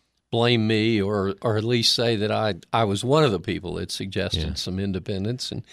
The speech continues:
Speaker 2: Yeah.
Speaker 1: but now it's a brave new world. Uh,
Speaker 2: It is.
Speaker 1: We've done it, and, uh,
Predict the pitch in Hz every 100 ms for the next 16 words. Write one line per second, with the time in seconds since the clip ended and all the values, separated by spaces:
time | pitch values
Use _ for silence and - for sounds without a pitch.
0 | - - 87 78 113 117 139 135 131 107
1 | 127 135 131 135 139 180 151 110 123 101
2 | 110 113 127 185 147 107 120 113 151 180
3 | - 120 107 107 104 104 101